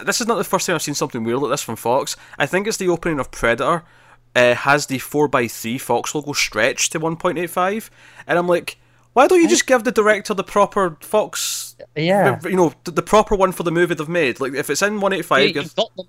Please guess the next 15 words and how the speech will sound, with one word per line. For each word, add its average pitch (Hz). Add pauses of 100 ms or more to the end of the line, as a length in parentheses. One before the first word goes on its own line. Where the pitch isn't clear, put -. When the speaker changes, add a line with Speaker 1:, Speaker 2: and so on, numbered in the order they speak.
Speaker 2:
lying 170
around. 127
These 147
are -
Speaker 1:
Yeah. -
Speaker 2:
common 170
ratios 107
that 117
you, 117
you 135
have 160
a 143
pile 151
of 98
these. 98